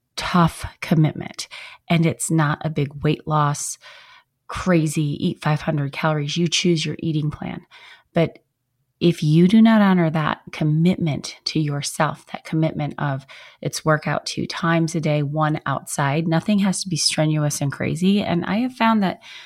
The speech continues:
like, I was walking last night at eight o'clock and I had such peace because I turned off my podcast and I just started to walk and breathe. And normally I would have found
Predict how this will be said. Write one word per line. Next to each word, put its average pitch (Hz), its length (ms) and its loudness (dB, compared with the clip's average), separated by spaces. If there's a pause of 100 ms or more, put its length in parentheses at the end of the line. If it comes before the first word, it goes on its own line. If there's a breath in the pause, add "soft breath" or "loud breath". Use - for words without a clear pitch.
(260 loud breath)
like, - 120 0
I 202 80 2
was 226 120 -2
walking 185 520 4 (180)
last 156 380 0
night 160 240 4
at - 180 -4
eight 156 160 0
o'clock 160 560 -2 (640 loud breath)
and 175 240 -2
I - 100 -4
had 269 220 -6
such - 380 -2
peace - 440 0
because 160 580 0 (560 loud breath)
I 180 60 0
turned 143 340 0
off 170 280 0
my 175 140 -4
podcast 240 720 0
and 190 80 4
I 185 60 4
just 190 200 -4
started 180 340 -2
to - 120 -6
walk 156 560 -4
and 175 180 0
breathe. 147 460 -2
And 165 140 0
normally 190 440 2
I 160 60 2
would 156 180 0 (140)
have - 180 -12
found 143 460 -2